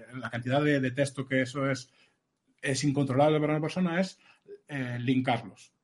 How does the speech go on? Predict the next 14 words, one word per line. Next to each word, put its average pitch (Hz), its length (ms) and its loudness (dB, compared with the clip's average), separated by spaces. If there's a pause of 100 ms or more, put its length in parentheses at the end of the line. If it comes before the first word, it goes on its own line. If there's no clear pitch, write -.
eh, 113 580 -10
enlaces 175 480 2
de, 147 160 4
de 131 100 2
unos 135 280 2
a 117 60 -6
otros. - 300 -16 (160)
Y 151 100 -2
concretamente 226 520 8
los 202 160 6
A 202 60 8
D 208 180 8
Rs 202 500 2
evitaría 180 960 4